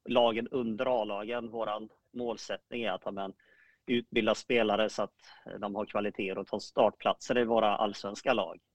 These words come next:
Eh, men också erbjuda miljöer där både vi ledare men också spelarna kan utvecklas till yttersta elitnivå. Då har man som vision. Och, eh, då försöker man ju alltid pusha, eh,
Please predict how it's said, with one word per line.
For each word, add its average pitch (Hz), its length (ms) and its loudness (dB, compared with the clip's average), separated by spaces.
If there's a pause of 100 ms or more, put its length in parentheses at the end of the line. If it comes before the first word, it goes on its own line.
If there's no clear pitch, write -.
Eh, 101 380 -8 (420)
men 113 180 2
också - 340 0
erbjuda 104 720 2
miljöer 104 560 0
där 98 320 -2 (200)
både 104 300 -4
vi 117 460 0
ledare 120 500 2
men 131 140 -4
också 110 240 -8
spelarna 107 520 -4
kan 110 200 -6
utvecklas 104 640 -8
till 101 220 -6
yttersta 107 720 2
elitnivå. 113 600 2
Då 123 80 6
har 101 180 2
man 95 140 -8
som 98 180 -6
vision. 117 460 0 (680)
Och, 101 420 2
eh, 101 180 0 (220)
då 107 360 0
försöker - 380 -8
man 113 80 2
ju 107 40 4
alltid 104 260 -4
pusha, 110 360 0 (400)
eh, 101 440 -2